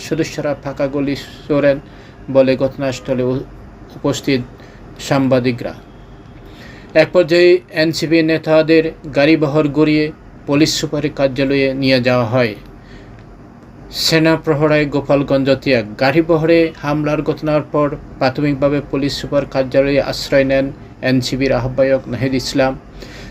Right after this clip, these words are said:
সদস্য সচিব আক্তার হোসেন, সারজিদ আলম,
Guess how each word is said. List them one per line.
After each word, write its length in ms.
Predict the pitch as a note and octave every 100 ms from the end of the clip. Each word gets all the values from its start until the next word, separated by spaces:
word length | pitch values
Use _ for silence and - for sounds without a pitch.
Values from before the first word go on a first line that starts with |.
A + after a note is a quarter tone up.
| -
সদস্য 420 | - D3+ D#3 E3
সচিব 360 | C#3 D3+ E3+ D#3+ -
আক্তার 340 | D3+ - D#3 C3+
হোসেন, 480 | D3+ - D#3 D#3 D3+ - - - - - -
সারজিদ 400 | C#3+ C3+ D3 D#3+
আলম, 340 | D#3 C#3+ D3